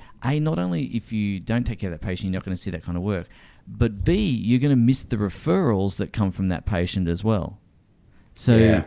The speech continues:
Speaker 1: you know, it's a double-edged sword. If you get this right, your practice can grow exponentially in terms of revenue, but equally in terms of patient flow. And so, you know, my big thing is if you're, if you're gonna run an external marketing campaign, you know, whether it's, you know, direct mail, Facebook,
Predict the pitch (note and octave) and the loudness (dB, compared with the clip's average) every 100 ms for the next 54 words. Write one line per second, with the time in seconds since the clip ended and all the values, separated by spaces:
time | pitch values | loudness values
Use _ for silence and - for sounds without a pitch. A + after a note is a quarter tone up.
0 | - - D2 - E2+ D3 C#3 C#3+ D3+ C3+ | -6 -20 -20 -10 -6 -4 -4 -4 -6 -4
1 | D3 C3 C3+ D3 B2 G#2+ - E3 B2 G#2+ | -4 0 2 4 4 2 0 2 2 2
2 | A#2 C3+ - F3+ - A2 A2 E2 B1+ G2+ | 0 -2 -2 -4 -4 -2 0 0 -2 -6
3 | - A2 A2 A2 - G2+ F2+ F#2 F2 F#2 | -2 -4 -2 -4 -6 -6 -4 -2 -2 -4
4 | - F2+ F#2 F#2+ F#2 E2+ F#2 E2+ D#2+ G2 | -8 -2 -2 -2 -4 -2 -4 -4 -4 -2
5 | B2 G#2 F2+ - - - - F#2+ A#2 A#2+ | 0 0 -2 -4 -12 -20 -8 0 0 2
6 | G#2+ F#2 F#2 F2+ - A#2+ - - F#2 D#2+ | 0 2 -2 -2 -4 -4 -4 -8 -8 -8
7 | D#2 - G2 F#2 - G2+ F#2 F#2 - - | -10 -8 -6 -4 -4 -2 0 -2 -6 -18
8 | - - - G2 G#2+ C3 B2+ - A#2+ G#2+ | -20 -8 -2 2 2 2 0 2 2 2
9 | F#2 F#2 A#2+ C#3+ B2 A2+ - C3 F3 G3 | 0 0 2 2 0 -8 -6 -4 -2 -2
10 | D3 A2 A2 A#2 A2 G#2 - - G#2 G2 | -2 0 0 2 2 0 -4 -6 -2 0
11 | F#2 F#2+ G#2+ F#2+ F#2+ F2+ F2 F#2+ F2 F2+ | -2 -4 -4 -6 -4 -6 -4 -4 -2 -4
12 | E2 F2+ F2 F2+ F2+ F2+ F2 - - F2 | -6 -6 -4 -4 -2 -2 -4 -8 -8 -6
13 | E2 D#2+ - - F#2+ F#2 F2+ F2 F2 E2+ | -6 -8 -14 -8 -8 -4 -4 -2 -2 -4
14 | - F2 - F2+ F2 | -2 -4 -2 -2 -2